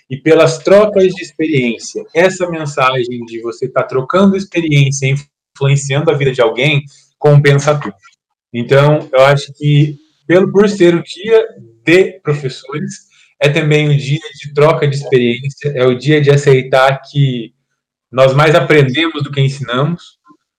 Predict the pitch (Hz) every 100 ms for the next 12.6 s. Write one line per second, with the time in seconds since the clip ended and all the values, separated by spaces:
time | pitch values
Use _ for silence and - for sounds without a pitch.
0 | _ _ 139 139 147 143 143 139 139 147
1 | 156 - _ _ _ _ _ _ _ _
2 | - _ _ - _ - 123 151 147 180
3 | 147 147 165 160 147 135 135 120 135 143
4 | 127 - 131 117 123 135 - 110 117 117
5 | 107 104 120 117 120 - _ _ 127 143
6 | 135 135 147 143 127 131 139 - 135 135
7 | 139 135 131 123 131 139 - 135 135 131
8 | 127 131 113 110 120 139 - _ _ _
9 | 143 147 156 - 143 156 156 151 143 143
10 | - - 139 139 135 127 131 131 127 131
11 | 120 123 143 143 139 135 - 143 143 147
12 | 147 147 147 170 143 -